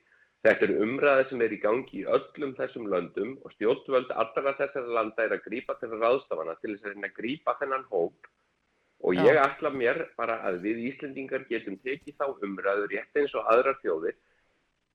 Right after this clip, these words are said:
Speaker 1: Meðal annars voru Þjóðverjar að ákveða útgöngubann á þennan
Speaker 2: Já,
Speaker 1: hóp.
Speaker 2: já.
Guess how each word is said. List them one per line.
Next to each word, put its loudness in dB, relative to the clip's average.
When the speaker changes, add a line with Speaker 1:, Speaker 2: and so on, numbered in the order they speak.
Speaker 1:
Meðal 8
annars 4
voru -4
Þjóðverjar 0
að -4
ákveða -6
útgöngubann -8
á -6
þennan -8
Speaker 2:
Já, 0
Speaker 1:
hóp. -2
Speaker 2:
já. -6